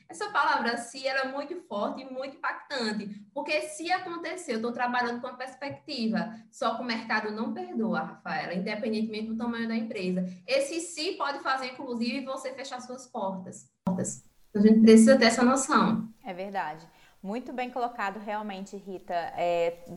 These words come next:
Speaker 2: todos esses pontos, na verdade, assim, a, esse tema aqui que a gente tá falando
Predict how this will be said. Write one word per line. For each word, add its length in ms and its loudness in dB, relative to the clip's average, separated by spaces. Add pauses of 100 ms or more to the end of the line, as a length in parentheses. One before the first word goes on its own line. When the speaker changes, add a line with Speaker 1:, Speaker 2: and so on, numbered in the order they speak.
Speaker 2:
todos 240 6
esses 260 2
pontos, 400 2
na 140 0
verdade, 440 4
assim, 380 -4
a, 240 4
esse 180 2
tema 280 2
aqui 160 -2
que 100 0
a 60 2
gente 260 -4
tá 80 -2
falando 560 4